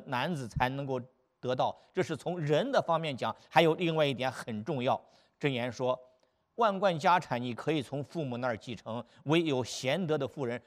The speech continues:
是谁所赐？耶和华所赐啊。”这就是圣经真理了。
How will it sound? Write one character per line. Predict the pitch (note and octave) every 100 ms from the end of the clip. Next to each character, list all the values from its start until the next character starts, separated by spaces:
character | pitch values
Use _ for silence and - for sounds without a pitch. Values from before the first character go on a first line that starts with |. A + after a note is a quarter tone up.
| -
是 | F3+
谁 | - E3+
所 | C#3
赐？ | - C3+ G2+ _ _ _ _ _ _ _ _ _ _ _ _
耶 | A#3+ B3+
和 | B3
华 | F#3+ G#3+
所 | F3+
赐 | D3+ F#3
啊。” | C#3+ D#3 A2 - _ _ _ _ _ _ _ _ _ _ _
这 | D#4
就 | D4+
是 | A3+
圣 | C#4+
经 | A#3+ C4+
真 | B3+ C#4+
理 | F3
了。 | A2+ A2+